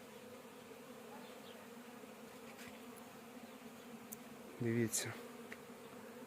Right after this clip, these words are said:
Який в мене вулик. Там, коротше, медогонка стоїть зразу. Мед! Ого.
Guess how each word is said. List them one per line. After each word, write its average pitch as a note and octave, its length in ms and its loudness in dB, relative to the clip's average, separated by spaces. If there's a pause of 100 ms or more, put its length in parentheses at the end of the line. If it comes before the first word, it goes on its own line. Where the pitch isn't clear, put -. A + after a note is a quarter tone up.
Який B2+ 240 12
в B2+ 40 12
мене B2 220 12
вулик. A#2+ 520 12
Там, C#3+ 220 12
коротше, C3+ 300 12
медогонка C#3 640 12
стоїть D#3+ 440 12
зразу. C#3 440 12 (580)
Мед! F3 280 12 (600)
Ого. D#3 760 12